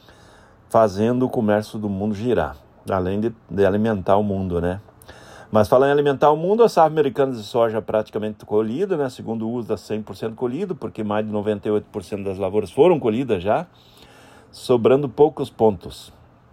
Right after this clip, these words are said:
Safra americana colhida e automaticamente já não tem muito que interferir.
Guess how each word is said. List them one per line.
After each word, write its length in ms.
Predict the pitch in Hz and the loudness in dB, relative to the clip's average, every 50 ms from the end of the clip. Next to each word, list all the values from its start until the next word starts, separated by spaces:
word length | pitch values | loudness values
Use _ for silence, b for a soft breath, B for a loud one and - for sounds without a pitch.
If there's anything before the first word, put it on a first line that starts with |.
| _ _ _ _ _ _ _ _ _ _ - | _ _ _ _ _ _ _ _ _ _ -20
Safra 400 | - - - 113 107 104 113 110 | -10 0 2 4 4 4 2 0
americana 420 | 107 113 107 104 - 123 110 113 | 0 0 -2 0 0 0 0 2
colhida 520 | 110 131 139 131 123 135 160 160 190 180 165 | 4 4 4 4 4 2 0 2 2 2 2
e 140 | 131 131 127 | 4 4 4
automaticamente 1120 | 120 131 131 - 127 113 113 110 107 - - 101 90 87 90 101 110 110 - 127 117 120 b b b b b b b b b b b b b b b | 4 2 2 -2 -2 0 0 -2 -2 -4 -4 -6 -4 -4 -4 -6 -6 -6 -8 -10 -10 -10 b b b b b b b b b b b b b b b
já 200 | - 113 107 104 | -2 0 2 2
não 180 | 110 117 117 110 | 4 2 0 0
tem 220 | - 127 120 123 | 0 0 0 0
muito 300 | 113 110 120 127 123 - | 0 0 0 -2 -4 -4
que 80 | - 131 | -6 -6
interferir. 760 | 120 113 - 131 123 113 - - 135 123 98 107 107 95 | -6 -2 -2 -2 -2 -2 -2 0 0 0 2 2 -2 -2